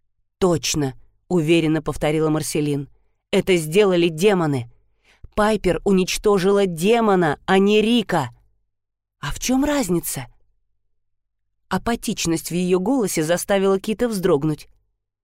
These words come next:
"Рика погубили темные создания", серьезно произнесла Марселин, сдвинув брови. "А Пайпер погубила одного из них,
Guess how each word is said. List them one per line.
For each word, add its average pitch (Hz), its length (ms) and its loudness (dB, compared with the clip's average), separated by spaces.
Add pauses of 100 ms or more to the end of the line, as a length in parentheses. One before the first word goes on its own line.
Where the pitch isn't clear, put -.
(500)
"Рика 185 400 0
погубили 151 540 0
темные 175 520 0
создания", 156 720 0 (240)
серьезно 170 540 2
произнесла 170 520 0
Марселин, 170 460 2
сдвинув 175 460 0
брови. 147 400 -2 (500)
"А 220 200 0
Пайпер 202 560 0
погубила 196 640 4
одного 202 340 4
из 220 220 2
них, 233 380 2